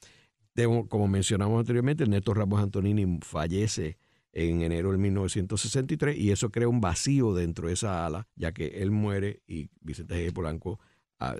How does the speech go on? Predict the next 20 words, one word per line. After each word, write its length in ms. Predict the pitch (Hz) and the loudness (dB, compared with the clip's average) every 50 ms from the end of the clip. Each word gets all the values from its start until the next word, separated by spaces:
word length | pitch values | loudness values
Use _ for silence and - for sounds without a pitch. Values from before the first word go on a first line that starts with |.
| - | -10
se 220 | - - - 104 85 | -12 -6 -2 0 0
une 200 | 85 95 95 92 | 2 2 2 2
al 60 | 80 | 0
Partido 280 | - 80 73 - 78 78 | -2 -4 -6 -4 -4 -4
Independentista. 760 | 82 78 78 90 76 80 78 101 139 117 - - - - - _ _ - - - - _ _ _ | -4 -4 -6 -6 -8 -8 -4 -2 -2 -2 -2 -4 -10 -16 -16 _ _ -20 -20 -20 -20 _ _ _
Ahora, 360 | 107 113 127 131 113 92 - - _ _ | 0 2 2 2 2 0 -2 -6 _ _
nos 180 | - 110 104 104 | 0 2 2 2
quedamos 340 | - 127 123 143 165 185 190 | 2 2 2 4 4 4 4
hablando 420 | 185 175 170 170 180 170 143 117 | 4 4 4 4 4 4 4 6
de 100 | 113 113 | 6 4
este 240 | 117 - - 156 147 | 2 2 2 2 2
grupo 360 | 135 139 151 147 - - 135 | 4 4 2 2 2 2 2
de 60 | 127 | 4
los 120 | 127 127 120 | 4 4 4
veintidós, 540 | 123 127 127 127 135 143 131 110 110 120 123 - _ _ - _ _ _ _ - | 2 2 2 2 2 4 4 4 2 2 -2 -8 _ _ -20 _ _ _ _ 0
que 180 | 107 101 98 | 2 2 4
tenemos 340 | 82 107 95 95 107 117 110 | 4 4 4 4 4 4 4
dos 160 | 110 123 113 | 2 2 2
figuras, 420 | - 131 120 120 120 117 120 117 110 - - - - - | 2 2 2 4 4 4 2 0 -2 -4 -8 -16 -18 -8
eh, 180 | - 104 95 | -4 -4 -4